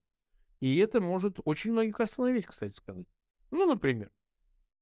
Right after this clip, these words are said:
сейчас, э, учитывая изгойство это,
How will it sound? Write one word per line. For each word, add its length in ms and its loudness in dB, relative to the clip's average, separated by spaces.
сейчас, 580 2
э, 200 4
учитывая 720 0
изгойство 560 0
это, 280 -6